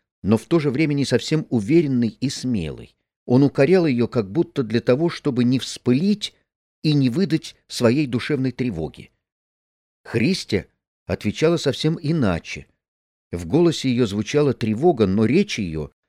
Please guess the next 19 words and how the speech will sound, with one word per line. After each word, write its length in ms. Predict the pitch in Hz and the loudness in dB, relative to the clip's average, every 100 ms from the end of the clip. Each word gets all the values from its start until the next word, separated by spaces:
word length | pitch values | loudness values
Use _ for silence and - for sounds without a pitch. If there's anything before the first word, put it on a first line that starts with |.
| _ | _
шла 320 | - - 101 165 | -14 -2 0 0
с 140 | - | -4
полным 420 | - 160 151 127 | 0 0 2 -2
самообладанием 1000 | 101 104 95 87 90 76 123 156 160 147 _ _ | -4 -4 -2 0 -2 0 -2 -2 -4 -6 _ _
и 100 | - | -4
уверенностью, 1000 | 139 156 95 95 95 98 - - 95 92 - _ _ _ | -2 -2 0 2 2 -2 -4 -10 -8 -8 -12 _ _ _
которые 380 | 90 87 123 127 | -8 -4 -2 -2
делали 420 | 76 104 151 107 | -2 0 0 -2
всякое 420 | - 113 139 110 | -4 -4 -4 -4
ее 140 | 90 101 | -4 -6
слово 400 | - 113 127 123 _ | -4 -2 -2 -6 _
отчетливым, 800 | 85 - - - - 113 90 80 _ _ _ _ | -16 -12 -2 0 0 -4 -2 -6 _ _ _ _
несмотря 460 | 87 80 92 - 110 | -10 -6 -6 -2 -2
на 100 | 104 | -2
то, 140 | 139 | -4
что 180 | - 92 | -6 -4
она 140 | 95 | -2
произносила 580 | 113 101 76 87 - 143 | -2 -4 -4 -6 -6 -4
их 220 | 113 87 | -4 -6